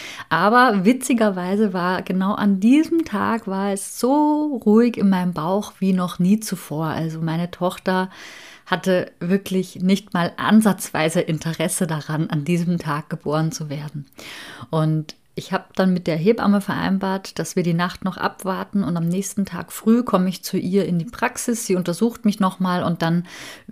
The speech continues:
probieren wir nochmal irgendwas, äh, ich weiß gar nicht mehr was, äh, was sie da genau vorhatte. Und dann,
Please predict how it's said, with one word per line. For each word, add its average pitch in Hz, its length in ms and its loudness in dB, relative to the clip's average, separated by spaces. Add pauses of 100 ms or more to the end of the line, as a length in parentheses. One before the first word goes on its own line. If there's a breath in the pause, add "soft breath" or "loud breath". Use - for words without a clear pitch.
(500)
probieren 233 480 6
wir 247 80 8
nochmal 214 500 6
irgendwas, 202 640 4
äh, - 260 0
ich - 140 -10
weiß - 160 -8
gar 180 140 2
nicht 185 180 4
mehr 170 220 2
was, 185 300 -2
äh, - 200 -6
was 180 220 -4
sie 202 80 -2
da 190 100 2
genau 185 240 0
vorhatte. 175 540 -2
Und 165 180 -4
dann, 170 360 -2